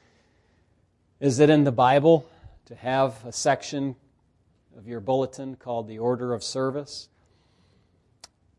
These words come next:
Not exactly, but in this portion of Scripture, starting in First Corinthians fourteen twenty-six,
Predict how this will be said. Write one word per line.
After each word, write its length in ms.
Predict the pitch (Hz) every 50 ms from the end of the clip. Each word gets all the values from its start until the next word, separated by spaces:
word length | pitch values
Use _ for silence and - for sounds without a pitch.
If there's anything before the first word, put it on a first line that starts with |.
| _ _ _ _ _
Not 200 | - 143 143 127
exactly, 580 | 117 98 98 151 156 151 143 - - 120 107 104
but 560 | 101 143 147 139 127 127 - - - - - -
in 100 | 135 123
this 220 | 120 139 135 - -
portion 440 | - - 143 135 127 - - 135
of 80 | 120 110
Scripture, 380 | - - - 170 160 - - 117
starting 380 | - - - 147 143 143 127
in 60 | 117
First 320 | 110 - 143 135 120 - -
Corinthians 420 | - 147 131 - - 123 110 -
fourteen 500 | - - 147 139 135 - - 139 123 117
twenty-six, 1000 | - - - 143 139 123 110 - - - - 185 160 - - - - - - -